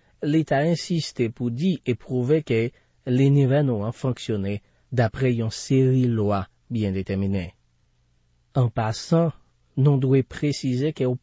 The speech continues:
pa kapab genyen yon lwa san pa gen kèk moun ki te fè l. Nenpòt ti moun piti konprann sa, men sepandan, gwo sa ve yo refize bay Bondye kreyatè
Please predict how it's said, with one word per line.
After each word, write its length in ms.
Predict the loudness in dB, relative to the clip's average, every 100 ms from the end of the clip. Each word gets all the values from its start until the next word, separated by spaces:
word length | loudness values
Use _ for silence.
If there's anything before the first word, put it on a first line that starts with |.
| _ -4
pa 140 | -4
kapab 460 | 0 -2 0 -2 0
genyen 380 | 0 2 2 0
yon 240 | 0 -2 0
lwa 280 | 2 0 -2 _ _ _ _ -16
san 540 | -6 -2 0 -2 -4
pa 160 | -4 -4
gen 160 | -4
kèk 300 | -2 -4 -2 -2
moun 220 | -2 -4
ki 140 | -6 -4
te 120 | -4
fè 200 | -6 -12
l. 60 | _ _ _ _ _ _ _ 2
Nenpòt 480 | 4 4 2 -2 -2
ti 160 | -2 0
moun 260 | 2 0
piti 380 | 0 -2 0 0
konprann 380 | 2 0 0 0
sa, 160 | 2 0 0
men 120 | -2
sepandan, 560 | -2 -2 0 2 2 0 -4 _ _ _ _ -6
gwo 360 | 0 4 4 2
sa 300 | 0 0 0
ve 140 | -2
yo 220 | -2 -2 -2
refize 600 | 0 0 -2 -4 -2 0
bay 160 | 0 -2
Bondye 380 | -2 -2 -2 -4
kreyatè 540 | -4 -2 -2 -4 -6